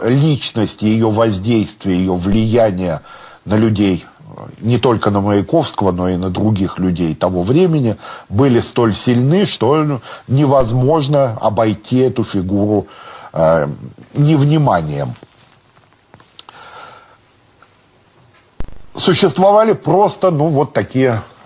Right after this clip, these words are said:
обожатели, очень часто, э, в форме, ну, такой даже существовал, существовала такая категория, как курсистка.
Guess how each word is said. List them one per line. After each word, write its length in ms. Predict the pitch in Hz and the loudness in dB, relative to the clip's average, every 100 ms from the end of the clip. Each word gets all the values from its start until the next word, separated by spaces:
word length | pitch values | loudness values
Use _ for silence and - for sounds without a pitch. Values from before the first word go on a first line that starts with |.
| - | -2
обожатели, 880 | 120 127 113 151 156 151 143 139 98 - - | 0 2 2 4 2 2 2 2 0 -6 -4
очень 340 | 127 131 123 | -2 0 -2
часто, 560 | 104 143 143 - 135 110 - - - - - | 0 2 0 0 -2 -2 -8 -18 -18 -12 -2
э, 80 | 90 | -2
в 60 | |
форме, 720 | - - 123 131 131 127 117 87 - - - - - - - - _ _ _ | -2 -2 2 4 4 2 0 -2 -10 -20 -20 -20 -20 -20 -20 -20 _ _ _
ну, 240 | 110 117 120 104 - - - - | -4 -2 -2 -6 -12 -8 -6 -2
такой 240 | 90 117 | 0 2
даже 260 | 107 101 101 | 4 4 0
существовал, 880 | - 110 - 104 92 95 104 101 - _ _ _ - - - - - - - - - - | -2 -4 -2 -4 0 2 4 2 -4 _ _ _ -20 -20 -20 -20 -20 -20 -20 -20 -18 -8
существовала 720 | - 117 131 113 113 120 120 | -2 0 0 2 2 4 4
такая 360 | 113 110 117 104 | 2 2 2 2
категория, 600 | 117 - 110 127 120 107 | 0 0 2 2 4 2
как 380 | 87 101 - - | 2 -2 -4 -6
курсистка. 1040 | 135 131 - - 135 101 - - 82 69 | -2 -2 -2 -2 0 -2 -6 -4 0 0